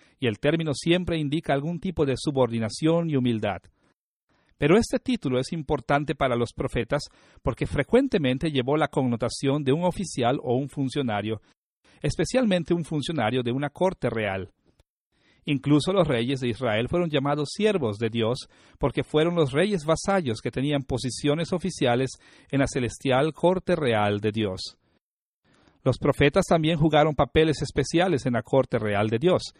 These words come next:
Sirvieron como representantes del trono celestial. Ellos fueron los siervos oficiales que hablaron en el nombre del gran rey. Por esto, Daniel confesó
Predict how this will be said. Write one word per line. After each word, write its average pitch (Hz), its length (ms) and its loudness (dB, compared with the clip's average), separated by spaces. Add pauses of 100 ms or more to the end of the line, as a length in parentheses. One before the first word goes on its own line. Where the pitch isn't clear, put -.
(320)
Sirvieron 139 400 4
como 139 220 0
representantes 131 840 0
del 113 220 -2
trono 127 280 4
celestial. 104 680 -2 (600)
Ellos 214 260 4
fueron 214 240 4
los 156 140 2
siervos 233 380 4
oficiales 135 600 2
que - 80 -2
hablaron 147 360 2
en 131 80 2
el 117 140 2
nombre 170 340 2
del 113 160 2
gran 113 260 0
rey. 107 380 -2 (1700)
Por 117 160 2
esto, 143 380 2 (240)
Daniel 127 360 4
confesó 151 640 2